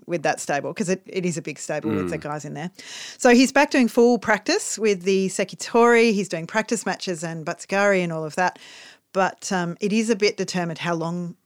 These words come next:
Speaker 1: he does every day is a bit determined on how his knees feel. He has really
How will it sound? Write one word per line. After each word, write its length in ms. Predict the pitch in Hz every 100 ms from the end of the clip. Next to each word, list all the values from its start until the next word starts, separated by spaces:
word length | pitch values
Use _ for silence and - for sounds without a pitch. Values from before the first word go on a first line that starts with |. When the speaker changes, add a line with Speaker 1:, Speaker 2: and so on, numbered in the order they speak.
| _ _
Speaker 1:
he 160 | 170 180
does 240 | 175 170
every 200 | 165 165
day 260 | 160 156 156
is 120 | 190
a 40 |
bit 160 | 180 151
determined 440 | 160 - 165 156
on 120 | 151 147
how 260 | 160 151
his 400 | 131 151 147 - - - -
knees 340 | 185 175 170 -
feel. 220 | 170 156
He 160 | 190 185
has 300 | 214 240 226
really 440 | 208 226 196